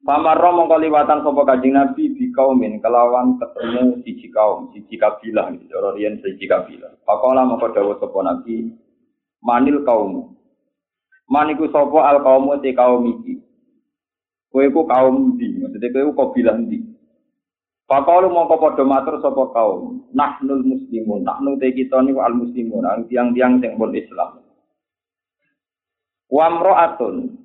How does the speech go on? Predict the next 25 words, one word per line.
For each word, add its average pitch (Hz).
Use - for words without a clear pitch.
hale 165
uta 185
ana 160
wong 151
wedok 147
iku 160
tahsibu, 127
iku 127
lagi 139
ngurupno 135
sapa 127
imro'ah. 123
Cara 95
kuna 107
ngurupno 113
digamoni 104
nggih, 92
disebulin. -
Tahsibu 156
hale 151
ngurupno 147
sapa 131
imro'ah 135
tanuraha 147
ing 147